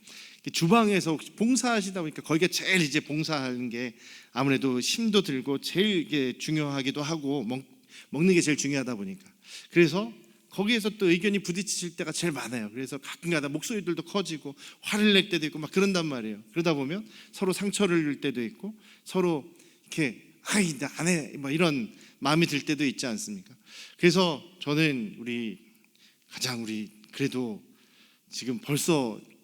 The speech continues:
칠십 훨씬 넘으신 우리 이계일 권사님 그 기관에서부터 이렇게 솔선하시는 게 얼마나 감사한지 몰라요.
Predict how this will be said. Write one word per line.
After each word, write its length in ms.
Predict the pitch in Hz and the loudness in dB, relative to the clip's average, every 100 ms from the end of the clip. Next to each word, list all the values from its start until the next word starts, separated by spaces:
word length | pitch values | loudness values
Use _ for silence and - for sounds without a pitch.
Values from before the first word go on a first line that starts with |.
| _ - | _ -8
칠십 320 | - 185 175 | -4 -2 -2
훨씬 300 | 160 185 240 | 2 2 4
넘으신 400 | 147 165 147 160 | 2 2 0 -2
우리 260 | 131 139 123 | -2 -4 -2
이계일 200 | 143 151 | 0 0
권사님 480 | 143 139 131 131 127 - - - | 0 0 -2 -2 -6 -14 -20 -20
그 680 | - 170 165 143 120 - - | 0 6 6 4 -2 -10 -18
기관에서부터 840 | - 151 156 143 131 113 110 - 120 | -10 0 4 4 2 -2 -6 -6 -8
이렇게 180 | 98 113 | -8 -6
솔선하시는 680 | - 214 214 175 131 - | -2 -2 0 0 -2 -4
게 60 | 127 | -6
얼마나 380 | 98 185 220 156 | -6 -4 -2 -2
감사한지 500 | 120 117 120 107 95 | -4 -6 -6 -10 -12
몰라요. 220 | 90 - | -16 -20